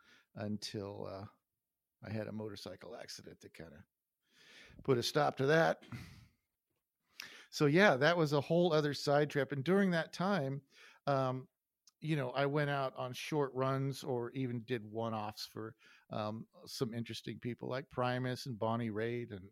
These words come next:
um, Graham Nash. Did a little bit of work for Sonic Youth,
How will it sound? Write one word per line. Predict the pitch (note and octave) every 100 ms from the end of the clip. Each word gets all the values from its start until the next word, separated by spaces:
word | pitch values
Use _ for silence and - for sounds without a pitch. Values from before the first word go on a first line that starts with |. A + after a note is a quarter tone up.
| -
um, | F#2+ F2+ G2 _ _ _ _ - _ - - _
Graham | - A2 A#2 A#2+
Nash. | A2+ A#2 B2+ C3+ C3 - - - - - _ _
Did | B2+ A#2+
a |
little | A#2+ B2
bit | A2 B2+
of | B2
work | A#2 B2+ B2
for | - A#2+
Sonic | A2 - C3+ C3+ C3 -
Youth, | D3+ E3+ D#3+ -